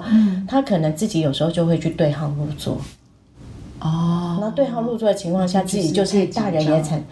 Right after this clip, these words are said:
Speaker 2: 对，产生焦虑。那当然不外乎也有我刚刚说的，有一些家长他其实是不知道自己的孩子原来这么的过动好动的原因，是因为他确实真的是注意力不集中的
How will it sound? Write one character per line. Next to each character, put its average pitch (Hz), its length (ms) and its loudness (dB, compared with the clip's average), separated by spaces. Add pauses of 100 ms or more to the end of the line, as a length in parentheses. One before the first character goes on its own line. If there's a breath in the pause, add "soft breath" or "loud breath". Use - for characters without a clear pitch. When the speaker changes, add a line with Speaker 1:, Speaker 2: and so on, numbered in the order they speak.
(200 loud breath)
Speaker 2:
对， 175 140 4
产 147 180 0
生 180 160 4
焦 170 240 0
虑。 175 140 -2
那 220 140 2
当 226 120 0
然 185 220 2
不 175 80 -2
外 190 160 2
乎 175 140 -2
也 165 100 2
有 160 140 0
我 135 120 2
刚 151 140 0
刚 160 100 2
说 156 200 2
的， 147 100 2
有 147 160 0
一 151 80 0
些 185 160 -2
家 180 180 0
长 160 200 0 (280 loud breath)
他 202 140 2
其 - 180 -2
实 147 160 0
是 175 280 2 (340 loud breath)
不 254 100 2
知 226 200 4
道 226 200 2 (200)
自 277 180 2
己 - 220 0
的 151 100 -2
孩 139 260 0
子 143 200 -2 (220 loud breath)
原 175 260 2
来 170 180 2 (580 loud breath)
这 277 200 0
么 190 120 0
的 156 140 -6 (220)
过 220 200 2
动 185 280 -2
好 185 300 -2
动 180 220 0
的 151 120 -2
原 147 100 -4 (140)
因， 170 100 4
是 175 260 -2 (140)
因 175 220 2
为 170 200 2 (320 loud breath)
他 190 140 2
确 185 320 0
实 139 320 0 (300 loud breath)
真 175 200 0
的 165 140 -4
是 156 300 0
注 170 240 0
意 165 100 6
力 160 140 0
不 160 160 -6
集 180 260 -6
中 139 240 0
的 - 80 -2